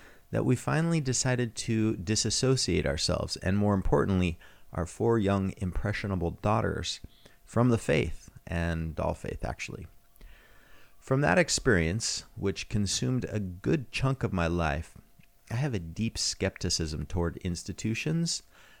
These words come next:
not just religious institutions, but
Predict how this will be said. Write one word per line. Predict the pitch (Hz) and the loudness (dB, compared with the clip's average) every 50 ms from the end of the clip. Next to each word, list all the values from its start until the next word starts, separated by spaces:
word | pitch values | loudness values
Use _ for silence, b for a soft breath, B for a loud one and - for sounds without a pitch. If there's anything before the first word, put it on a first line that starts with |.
| b b | b b
not | - 90 76 62 | -4 -4 -4 -4
just | 62 90 85 - - | -4 -6 -6 -6 -4
religious | 87 85 92 110 120 101 98 - - | -6 -2 0 0 0 0 -2 -2 -2
institutions, | 80 78 - - - - - - - - - - - 92 - - - - - - | -4 -4 -4 -6 -10 -10 -10 -8 -8 -8 -8 -10 -10 -12 -12 -14 -16 -18 -14 -10
but | - - - | -10 -10 -10